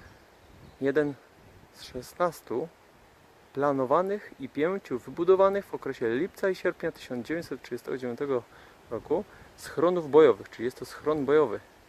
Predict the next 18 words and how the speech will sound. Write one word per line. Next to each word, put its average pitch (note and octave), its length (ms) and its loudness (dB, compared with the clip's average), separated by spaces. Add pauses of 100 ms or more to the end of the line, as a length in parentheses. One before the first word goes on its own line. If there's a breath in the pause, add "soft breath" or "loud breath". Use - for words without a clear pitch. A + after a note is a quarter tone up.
(800 loud breath)
Rygla D#3+ 480 2
obronnego C3 680 0
Węgierska B2 680 -4
Górka. B2+ 500 -4 (260)
Mimo C3+ 280 -6
że C3 120 -4
trwały C#3 540 0
jeszcze C3 260 -4
prace C3+ 300 -4
budowlane, E3+ 560 4
schron F#3+ 380 0
został C3 400 -4 (180)
obsadzony C#3 600 -2
przez - 240 -10
załogę A2+ 500 0 (880 soft breath)
w A#2+ 120 -16
dniu B2+ 240 -6
trzydziesty - 840 -6